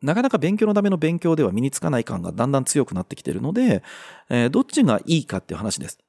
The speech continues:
ただ、どっちも大変よ。それなりにね。なので、楽っていうことは結局ないです。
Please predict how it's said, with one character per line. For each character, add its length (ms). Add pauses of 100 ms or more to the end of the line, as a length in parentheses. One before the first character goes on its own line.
た 80
だ、 140
ど 160
っ 100
ち 140
も 80
大 240
変 240
よ。 240
そ 160
れ 80
な 160
り 80
に 100
ね。 220 (560)
な 100
の 80
で、 200
楽 300
っ 20 (200)
て 80
い 40
う 40
こ 80
と 60
は 80
結 240 (260)
局 220
な 140
い 40
で 80
す。 140